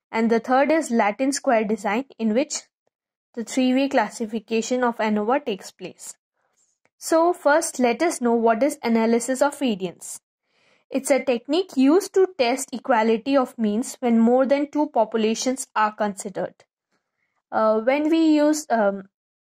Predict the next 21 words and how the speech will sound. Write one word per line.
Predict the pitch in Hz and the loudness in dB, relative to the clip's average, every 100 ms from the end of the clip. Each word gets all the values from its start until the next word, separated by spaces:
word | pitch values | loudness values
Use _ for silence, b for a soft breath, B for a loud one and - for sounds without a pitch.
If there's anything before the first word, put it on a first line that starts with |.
| _ _ _ _ _ - | _ _ _ _ _ -2
in | 269 | 0
the | 302 | 0
previous | 269 254 240 285 - | 0 0 2 0 0
videos | 240 196 208 277 - | -2 2 2 2 0
where | 233 220 | -2 0
you | 226 | 0
have | 247 254 | 0 0
seen | - 240 233 | -2 -2 0
that | 240 233 233 | 0 0 -2
we | 247 226 | -4 -2
test | 233 233 - | -2 -2 -4
for | - 240 | 0 0
students | 233 - 233 226 233 - | 0 -4 -2 -2 -2 -4
T | 247 226 | -2 -2
test, | 233 226 - - | -2 -4 -4 -4
F | 220 - _ | -4 -6 _
test, | 208 214 - _ b b b b | -4 -4 -4 _ b b b b
we | 277 320 | 0 4
always | 311 302 349 370 | 4 4 0 0
involved | 285 262 247 269 302 _ - | 0 2 4 2 0 _ -2
two, | 302 320 320 | 2 2 0